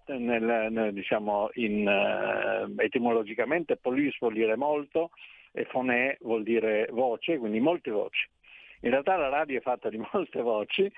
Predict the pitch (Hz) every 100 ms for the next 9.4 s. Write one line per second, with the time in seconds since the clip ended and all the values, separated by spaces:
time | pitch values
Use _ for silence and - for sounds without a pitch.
0 | - - - 135 123 110 113 110 110 110
1 | 110 110 110 104 107 135 120 120 110 -
2 | - - - 165 - 156 147 151 131 139
3 | 139 147 - 139 143 139 131 147 120 139
4 | 139 - 160 143 139 151 135 131 127 -
5 | 135 135 131 127 127 123 123 120 120 110
6 | - - - - 131 127 123 120 120 120
7 | 120 120 135 131 127 127 139 135 - 156
8 | 147 143 143 139 139 135 135 131 131 127
9 | 127 127 127 127